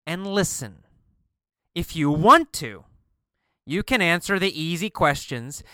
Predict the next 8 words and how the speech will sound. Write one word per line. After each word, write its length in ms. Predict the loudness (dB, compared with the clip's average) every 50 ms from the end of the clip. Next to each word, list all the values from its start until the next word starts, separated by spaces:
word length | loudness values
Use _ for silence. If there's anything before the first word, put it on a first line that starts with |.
| -20 -10
in 160 | -6 -4 -2 0
the 80 | 0
mini 280 | 0 0 0 -2 -2 -4
story 320 | -4 -2 -2 -2 0 0
lessons. 640 | 2 2 2 2 2 -2 -10 -16 -18 -20 -20 -20 -20 _ _ _ _ _ _ _ _ _ _ _ _ _ _ _ _ _ _ _
But 120 | -14 -10 -8
you 160 | -8 -8 -8 -10 -4 _
don't 460 | 6 6 6 6 4 0 -6 -12 -18